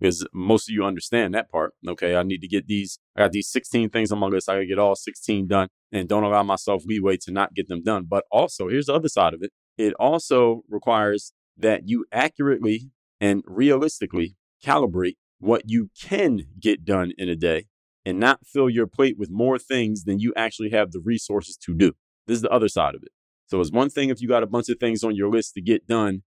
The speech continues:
and you're telling yourself, "All right, I'm absolutely gonna get these done. And if that means I gotta stay, you know, three hours late or I gotta show up to work three hours early." And I have people who I've worked with and people who I know who do this.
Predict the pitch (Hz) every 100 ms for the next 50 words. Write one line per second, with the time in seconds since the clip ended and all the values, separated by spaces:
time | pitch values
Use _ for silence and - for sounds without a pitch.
0 | _ - 113 101 98 90 104 - 113 104
1 | 98 98 85 92 90 104 104 104 101 101
2 | 98 95 - 101 95 110 107 98 90 87
3 | 95 71 104 101 101 98 95 95 95 90
4 | - 110 101 101 - 87 - 123 110 107
5 | 101 95 127 - 92 92 90 - 110 98
6 | 98 107 101 104 110 107 101 92 117 117
7 | 117 _ _ - 95 110 - 110 98 104
8 | 101 98 90 - _ _ 87 120 - 123
9 | 120 - 87 107 101 98 90 107 104 101
10 | 98 92 85 127 117 92 101 -